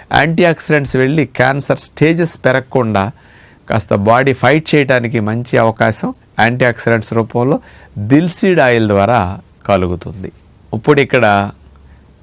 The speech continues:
మూడు డ్రాప్స్ ఆయిల్ని మూడు పూట్ల త్రాగటం అంటే ఎంత సులభమో చూడండి. ఒక కప్పు నీళ్ళల్లో వేసేసుకుని ఒకేసారి నాలుగు డ్రాప్స్ వాడకూడదు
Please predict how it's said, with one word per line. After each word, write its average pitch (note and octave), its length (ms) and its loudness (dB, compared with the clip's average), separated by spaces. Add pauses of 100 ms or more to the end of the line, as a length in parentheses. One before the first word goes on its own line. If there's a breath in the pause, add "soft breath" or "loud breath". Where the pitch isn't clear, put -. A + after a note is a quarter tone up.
(680)
మూడు D3 260 4
డ్రాప్స్ C3+ 440 2
ఆయిల్ని D3 360 2
మూడు C3 240 0
పూట్ల C#3+ 340 0
త్రాగటం A#2+ 500 2
అంటే A#2 220 0
ఎంత A2 300 0
సులభమో A#2+ 580 0
చూడండి. G#2 440 -2
ఒక - 120 -4
కప్పు A2 220 0
నీళ్ళల్లో G#2+ 380 2
వేసేసుకుని G2 580 -6 (1500 soft breath)
ఒకేసారి F3 560 4
నాలుగు D#3 320 4
డ్రాప్స్ D3+ 400 2
వాడకూడదు A2+ 680 2